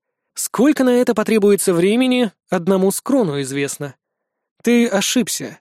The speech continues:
назвав его «мальчиком из захолустья». Он знает, что такое женское тело и что с ним нужно делать.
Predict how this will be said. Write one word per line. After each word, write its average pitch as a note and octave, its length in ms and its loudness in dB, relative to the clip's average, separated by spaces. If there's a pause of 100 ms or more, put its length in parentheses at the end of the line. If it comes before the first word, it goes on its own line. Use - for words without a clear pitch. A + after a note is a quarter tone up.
назвав F3 400 0
его D#3 320 -2
«мальчиком E3 640 -2
из D3+ 60 -4
захолустья». D3+ 760 -6 (640)
Он G3 180 2
знает, F#3 380 0
что - 220 -4
такое D3+ 320 0
женское D#3+ 420 -2
тело A#3+ 320 0 (260)
и E3 140 2
что - 320 -2
с A3+ 100 -4
ним B3+ 220 0
нужно D3+ 260 -4
делать. C#3 460 -12